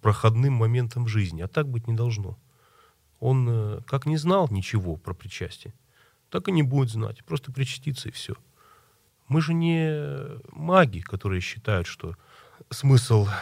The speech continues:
священнодействия состоит в самом священнодействии. То есть главное все правильно сделать, и все будет нормально. Мы,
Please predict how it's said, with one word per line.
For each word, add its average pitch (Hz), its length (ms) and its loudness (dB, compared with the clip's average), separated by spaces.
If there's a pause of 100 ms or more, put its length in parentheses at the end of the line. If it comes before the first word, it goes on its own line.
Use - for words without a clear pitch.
(280)
священнодействия 123 840 4
состоит - 320 -4
в - 40 -10
самом 117 260 2
священнодействии. 104 840 0
То - 80 -14
есть 87 100 -10
главное 107 320 4
все 101 160 -4
правильно 95 440 2
сделать, 117 460 0
и - 40 -18
все - 160 -8
будет 82 200 -12
нормально. 82 400 -12 (680)
Мы, 117 480 2